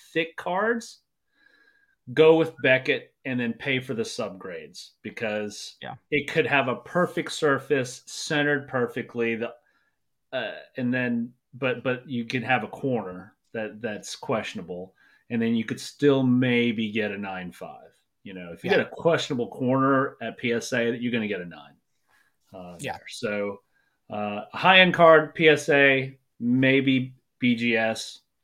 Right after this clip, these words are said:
Speaker 1: uh, if it's, if, if everything but one, um, one thing is good.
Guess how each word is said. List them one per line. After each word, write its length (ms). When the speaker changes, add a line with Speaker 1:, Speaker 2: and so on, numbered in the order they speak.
Speaker 1:
uh, 360
if 220
it's, 500
if, 320
if 400
everything 400
but 160
one, 500
um, 480
one 320
thing 340
is 140
good. 420